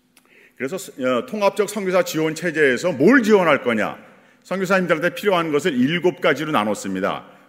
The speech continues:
건강과 선교사 자녀와 은퇴와 선교사 재교육과 그다음에 사역과 재정, 이렇게 일곱 분야로 나눠서 이 부분이 필요한 거예요. 이 부분을 선교사님들 지원을 해야 되는데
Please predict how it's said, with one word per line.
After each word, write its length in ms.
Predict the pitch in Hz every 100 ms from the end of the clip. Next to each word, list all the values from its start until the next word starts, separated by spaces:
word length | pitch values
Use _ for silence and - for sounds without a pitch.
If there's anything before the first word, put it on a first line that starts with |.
| _
건강과 1120 | 113 127 143 139 135 135 147 160 165 - - -
선교사 440 | 165 151 143 147
자녀와 680 | - 107 117 113 127 135 147
은퇴와 760 | 113 120 120 131 113 120 151 - - - _ _
선교사 360 | 156 147 139 131
재교육과 920 | - 98 123 143 127 - 131 147 175 - - _ _ _
그다음에 500 | 113 117 110 117 147
사역과 640 | - - 208 160 - 135
재정, 440 | 135 - 95 98 - - _ _ _ -
이렇게 140 | 127
일곱 440 | 104 117 143 156
분야로 280 | 139 139 127
나눠서 600 | 135 92 95 160 104 - - - - _
이 220 | 113 - -
부분이 400 | 127 143 180 190
필요한 520 | - 240 247 208 151
거예요. 420 | 98 76 67 60 - _ _ _ _ _ _ 151
이 240 | 170 220
부분을 400 | 151 165 190 196
선교사님들 500 | 190 175 170 160 165
지원을 380 | 120 127 139 147
해야 100 | 147
되는데 600 | 117 104 110 151 87 67